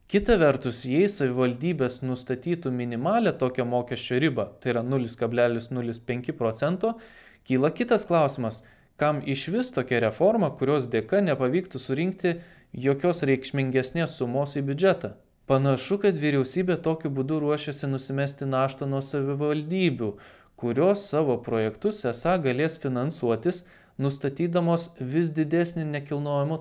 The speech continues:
turto tarifą savo gyventojam. Itin keistai atrodo ir valdančiųjų liberalų dalyvavimas šio atvirai socialistinio įstatymo rengime. Tikėtina, kad trūkstamų balsų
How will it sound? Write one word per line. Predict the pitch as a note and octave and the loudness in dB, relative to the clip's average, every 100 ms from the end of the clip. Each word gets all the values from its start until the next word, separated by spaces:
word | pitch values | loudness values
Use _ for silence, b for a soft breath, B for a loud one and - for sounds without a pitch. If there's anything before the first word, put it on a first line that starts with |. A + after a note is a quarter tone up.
| - | -2
turto | C3 C3+ C3+ | -4 -2 -2
tarifą | C3+ A#2 A#2 C#3 | 0 -2 -2 -4
savo | C#3 A2+ G2+ A2+ | -4 -4 -4 -4
gyventojam. | C#3+ E3+ C#3 B2 G#2+ G2 - _ C3+ | 0 2 0 0 -2 -4 -12 _ -4
Itin | C#3 G3 A3 | 0 2 2
keistai | G#3 F3+ F3 F#3+ | 0 0 4 4
atrodo | E3+ E3+ F3+ F3+ F3+ | 4 2 2 2 0
ir | - D3+ | 0 -2
valdančiųjų | D#3 D#3 C#3+ C#3 C3+ E3+ E3+ D#3+ | 0 0 0 -2 -2 0 2 2
liberalų | C#3+ C#3+ C#3 C#3 D#3 F#3 D3 | 0 -2 2 2 6 4 4
dalyvavimas | A#2 A2+ A2+ A2+ D3+ F#3+ E3 - | 2 2 2 2 4 4 2 -2
šio | - D#3+ C#3 | 0 2 2
atvirai | C3+ B2 A#2 A#2 F3+ | 0 -2 2 4 2
socialistinio | - - B2+ - A#2+ C3 F3 - C3+ C3 | 2 -2 -4 -2 0 0 0 -2 -4 -2
įstatymo | C#3 C#3 - D3+ C3+ B2+ B2+ | -2 -4 0 0 2 -2 0
rengime. | C#3+ C#3+ F3 F3 - B B B B B C3 | 0 0 2 2 0 B B B B B -6
Tikėtina, | B2 E3+ G#3 G3+ B2+ | -2 0 0 -2 -4
kad | - B2 - | -6 -6 0
trūkstamų | F#3+ F3 - C3+ B2+ B2 | 0 0 -2 -2 -2 0
balsų | B2 A#2+ - | 0 0 -4